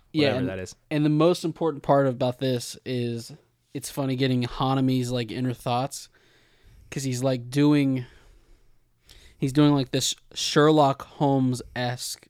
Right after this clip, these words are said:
Speaker 1: breakdown of Gojo, where he's like, "Oh, he's, he's let go of his limitless technique." He's like, "Oh, he's just fighting hand-to-hand combat. He's going after Jogo." And then he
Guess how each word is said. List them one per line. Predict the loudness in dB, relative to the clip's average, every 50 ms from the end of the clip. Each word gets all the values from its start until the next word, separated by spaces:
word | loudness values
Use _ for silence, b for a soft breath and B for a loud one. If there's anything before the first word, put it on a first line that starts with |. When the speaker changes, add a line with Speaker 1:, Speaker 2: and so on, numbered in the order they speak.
| _ -20
Speaker 1:
breakdown | -10 -6 -2 -2 0 0 -2 -4 -4 -4 -4 -2 -2 -4 -4 -4
of | -6 -6 -8 -10 -8 -4
Gojo, | -2 0 0 -2 -2 -4 -4 -4 -2 -4 -4 -6 B B B B B B B B B B B B -2
where | 0 0
he's | 0 0
like, | -4 -6 -6
"Oh, | -4 -4 -2 -2 -2 -4 -6 -8 -14 _ _ _ b b b b b b b
he's, | -2 -2 -2 -2 -4 -8 -10 _
he's | -8 -8 -8 -8 -6
let | -4 -4 -4 -2 0
go | 2 2 2
of | 2 2
his | 0 -2 -2
limitless | -2 -2 -2 -2 -2 -4 -6 -6 -8 -8
technique." | -6 -8 -8 -6 -4 -4 -4 -4 -6 -8 -14 b b b b b b b b b b b
He's | -10 -8 -4 -4
like, | -2 0
"Oh, | 0 0 0 0
he's | -2 -4
just | -6 -10 -6 -4
fighting | -2 -2 0 0 -2 -2
hand-to-hand | -4 -4 -4 -4 -4 -4 -4 -4 -4 -4 -6
combat. | -6 -6 -6 -4 -4 -4 -4 -4
He's | -4 -4
going | -4 -2 -2 -2 -2 -2
after | -4 -4 -6 -8 -10
Jogo." | -6 -4 -2 -2 -2 -2 -2 -4 -4 -4 -6 -8 B B B B B B B B -8
And | -6 -6 -4 -2 -2
then | 0 0 -2 -2 -4 -8
he | -14 -20 -18 -10 -4 -2 0 2 2 2 0 0 -4 -6